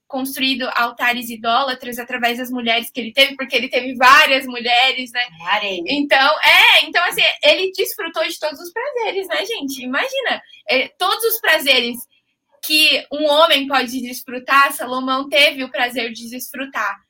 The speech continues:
Speaker 1: E aí, a gente para pra analisar, ué, mas esse mesmo homem tá falando aqui vaidade, tudo é vaidade?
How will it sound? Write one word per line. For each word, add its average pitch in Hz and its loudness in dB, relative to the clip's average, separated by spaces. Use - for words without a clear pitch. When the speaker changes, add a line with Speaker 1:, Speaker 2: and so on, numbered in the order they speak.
Speaker 1:
E 254 2
aí, 311 4
a 277 0
gente 311 -8
para 285 2
pra 311 -4
analisar, 294 -2
ué, 285 0
mas 285 -6
esse 294 -8
mesmo 403 -4
homem 339 -4
tá 302 -6
falando 285 -6
aqui 277 -10
vaidade, 262 2
tudo 269 -12
é 370 -4
vaidade? 254 -2